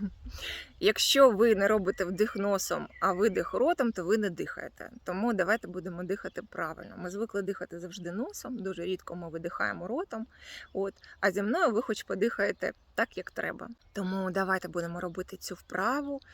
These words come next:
фокусуватися, змінювати фокус уваги і налаштовуватися на найкраще і найпрекрасніше життя. Люблю, цілую,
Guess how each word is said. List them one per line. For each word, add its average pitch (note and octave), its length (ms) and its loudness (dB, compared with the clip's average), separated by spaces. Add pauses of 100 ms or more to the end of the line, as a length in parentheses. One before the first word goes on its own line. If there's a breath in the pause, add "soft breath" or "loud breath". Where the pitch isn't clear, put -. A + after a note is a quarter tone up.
(160 loud breath)
фокусуватися, A3 1120 -4 (300 loud breath)
змінювати G3 600 0
фокус - 460 -8
уваги A3 760 -2 (360 loud breath)
і D4+ 280 -2 (100)
налаштовуватися A3 1200 -4
на F#3 300 -4 (100)
найкраще F#3 840 -4 (160)
і G3+ 100 -4
найпрекрасніше G3 960 -6 (140)
життя. F3 480 -10 (340 loud breath)
Люблю, F#3 340 0
цілую, G3+ 580 -6